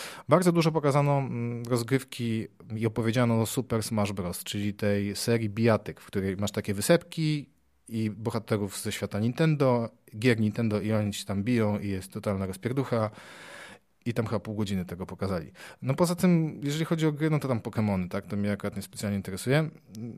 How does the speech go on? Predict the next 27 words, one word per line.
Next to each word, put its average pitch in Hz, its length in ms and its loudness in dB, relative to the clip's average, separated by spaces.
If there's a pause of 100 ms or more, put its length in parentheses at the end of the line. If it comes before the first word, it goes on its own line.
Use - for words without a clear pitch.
(100)
Nie 190 240 2
było 208 260 6
tego 104 200 0
jakoś 110 160 -6
specjalnie 101 400 -2
dużo. 101 240 -4
Była 151 160 -2
taka 139 180 -6
fajna, 127 360 0 (1000)
nie 120 80 -4
pamiętam 127 300 -4
już 117 100 -8
teraz 104 200 -8
tytułu, 107 480 -6
e, 95 680 -8
gra, 127 180 0
w 127 40 -6
której 117 220 0
wchodzisz - 580 -2
do 113 100 0
wielkiego 110 360 0
robota 107 500 2
i 92 240 -4 (420)
wszystko - 340 -10
strzelasz, - 400 -8
tak? - 200 -12 (640)
Natomiast 151 440 0